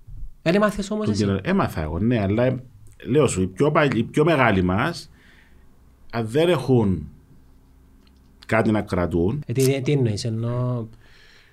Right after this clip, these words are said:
Speaker 1: οι, οι παγιοί εμείς.
Speaker 2: Ναι, ναι, ναι, ναι, ναι. Ναι.
Speaker 1: Μα θέμα συνήθειας, ρε Γιώργο.
Speaker 2: Ε, θέμα συνήθειας, αλλά μπορείς να τους, δεν το όπως έλεγα πριν, ότι η μετάβαση που των παραδοσιακών τρόπων πληρώνω, εισπράττω, καταθέτω,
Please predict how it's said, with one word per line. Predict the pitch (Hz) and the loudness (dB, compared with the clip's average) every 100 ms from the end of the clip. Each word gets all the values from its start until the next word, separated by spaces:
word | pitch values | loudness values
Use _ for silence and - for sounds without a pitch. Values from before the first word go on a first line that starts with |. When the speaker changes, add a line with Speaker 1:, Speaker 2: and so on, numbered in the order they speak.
| - - | -20 -10
Speaker 1:
οι, | 139 156 | -2 2
οι | |
παγιοί | 160 156 160 143 | 4 6 6 6
εμείς. | 110 90 - - | 4 0 -4 0
Speaker 2:
Ναι, | 135 208 | 2 2
ναι, | 190 233 | 2 2
ναι, | 226 214 | 2 2
ναι, | 202 196 | 0 0
ναι. | 180 123 82 - - _ _ - | 0 -2 -4 -12 -20 _ _ -12
Ναι. | 143 80 - - | -8 -8 -10 -4
Speaker 1:
Μα | 202 | -2
θέμα | - 339 | 0 -2
συνήθειας, | - 254 262 113 | -2 -4 -4 -4
ρε | 117 | -4
Γιώργο. | 117 104 | -8 -6
Speaker 2:
Ε, | 113 | -8
θέμα | - 151 165 | -4 -2 -2
συνήθειας, | 151 160 156 117 | -2 -2 0 0
αλλά | 113 143 | 0 0
μπορείς | 151 170 160 | 0 0 0
να | 156 131 | -2 0
τους, | 131 123 - - - - - - - - - - - - - - - - | 0 0 -4 -18 -20 -20 -20 -20 -20 -20 -20 -20 -20 -20 -20 -20 -18 -16
δεν | - 92 | -8 -4
το | 101 | 0
όπως | 139 127 | 0 2
έλεγα | 120 113 | 2 2
πριν, | 90 92 | 0 0
ότι | 98 98 110 101 - - - - - | 0 0 -2 -4 -10 -20 -20 -16 -4
η | 104 | 0
μετάβαση | 101 95 113 127 135 - 110 92 87 - _ _ _ _ _ _ _ _ - | 0 2 0 2 0 -2 -2 -2 -6 -14 _ _ _ _ _ _ _ _ -10
που | 101 101 | -6 -2
των | 101 92 90 | -2 -2 -4
παραδοσιακών | - 92 95 98 92 101 92 117 120 | -6 -4 -2 -4 -2 -2 0 0 2
τρόπων | 113 107 107 104 98 95 95 | 2 2 0 0 -2 -10 -6
πληρώνω, | 107 101 98 98 98 95 | 0 2 4 2 2 0
εισπράττω, | 92 95 90 87 - - | -2 -4 -4 -4 -6 -8
καταθέτω, | 90 90 87 92 85 87 85 85 87 | -4 -4 -4 -4 -4 -4 -4 -6 -10